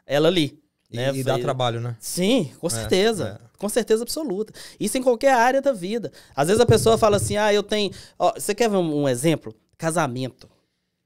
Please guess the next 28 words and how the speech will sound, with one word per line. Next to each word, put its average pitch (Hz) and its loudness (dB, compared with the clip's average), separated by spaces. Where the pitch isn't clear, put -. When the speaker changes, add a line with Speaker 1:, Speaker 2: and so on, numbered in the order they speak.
Speaker 1:
Casamento, 190 -2
tem 214 -4
gente 202 -6
que 202 -8
entra 196 -6
no 170 -4
casamento 160 -4
e - -20
fala 165 -6
assim, 151 -14
"Cara, 156 -8
é, 151 -16
é, 107 -16
é, 110 -16
é - -14
só, 208 -2
é, 139 -6
é, 147 -8
é 151 -4
só 208 -4
uma 226 -4
legalidade 180 0
pra 190 -12
eu 190 -10
poder 160 -6
fazer 151 -4
relacionamento 156 -4
íntimo. 135 -10